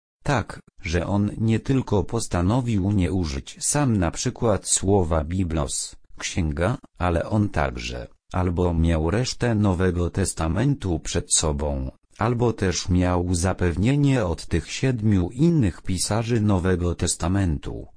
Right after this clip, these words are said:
że oni nie użyją żadnego z tych dwudziestu sześciu słów, które on użył, albo też był jeden autor, który natchnął ich wszystkich.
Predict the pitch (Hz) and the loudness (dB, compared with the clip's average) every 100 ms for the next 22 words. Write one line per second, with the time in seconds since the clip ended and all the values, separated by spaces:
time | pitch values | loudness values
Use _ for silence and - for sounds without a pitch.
0 | - - 104 107 123 107 80 82 95 85 | -16 -4 0 2 2 4 2 2 0 0
1 | 85 139 120 113 101 82 90 78 73 69 | 0 0 2 2 2 2 0 0 -2 0
2 | 73 76 - - 85 - 90 78 92 139 | 0 -2 -2 -2 -2 -4 -6 -4 -2 -4
3 | - 95 87 117 - - 98 90 - - | -4 -6 -2 -2 -2 -4 -2 -2 -2 -2
4 | 107 73 - - - - - - 139 123 | -2 -2 -8 -16 -20 -20 -10 0 2 2
5 | 113 113 113 80 76 76 71 - _ - | 0 2 2 0 -2 -2 -4 -10 _ -4
6 | 107 123 120 110 95 80 - 92 104 95 | -2 2 0 0 -2 -2 -4 0 2 2
7 | 87 87 87 92 90 69 64 62 - 101 | 2 2 2 2 2 0 -2 -6 -2 0
8 | 131 - - - - 90 80 85 113 - | -2 -6 -14 -6 0 2 2 2 0 -4
9 | - 104 98 90 - 90 - - - - | -2 2 2 0 -2 -6 -4 -6 -6 -8
10 | - - - - - | -12 -12 -12 -12 -20